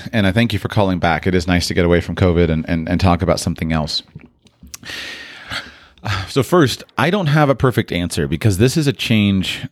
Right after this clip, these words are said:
that I've, I've had to make myself. Um, and I'll tell you just a, a short story.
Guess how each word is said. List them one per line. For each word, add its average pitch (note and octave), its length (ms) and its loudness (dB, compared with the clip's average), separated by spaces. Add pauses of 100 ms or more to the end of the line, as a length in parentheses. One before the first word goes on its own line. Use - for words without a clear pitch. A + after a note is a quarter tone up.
that F#2 180 2
I've, G2 280 4
I've F#2+ 520 2
had G2+ 160 2
to F#2 80 0
make F2+ 240 0
myself. D2+ 640 -4 (180)
Um, D2+ 500 -8 (140)
and G2+ 140 -6
I'll G#2 80 -2
tell C#3+ 180 2
you D#3+ 80 0
just A2 220 -2
a, F2+ 280 0
a F2+ 60 0
short A2 260 2
story. F2+ 440 -4